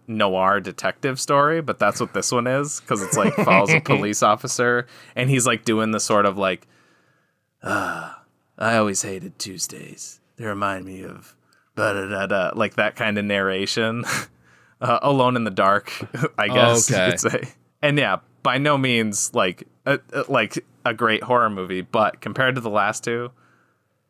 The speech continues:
Speaker 1: so far a big step up. So
Speaker 2: Okay.
Speaker 1: so we'll see. So yeah, I'm
Speaker 2: Oh,
Speaker 1: roughly
Speaker 2: shit.
Speaker 1: roughly halfway through 'em.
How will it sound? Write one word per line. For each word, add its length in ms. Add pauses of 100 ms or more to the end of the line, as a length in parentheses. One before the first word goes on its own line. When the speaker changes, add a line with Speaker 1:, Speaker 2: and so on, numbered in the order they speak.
(520)
Speaker 1:
so 180
far 200
a 40
big 160
step 240
up. 240
So 160
Speaker 2:
Okay. 460 (340)
Speaker 1:
so 220
we'll 100
see. 220 (240)
So 160
yeah, 160
I'm 80
Speaker 2:
Oh, 20
Speaker 1:
roughly 320
Speaker 2:
shit. 160
Speaker 1:
roughly 300
halfway 360
through 240
'em. 180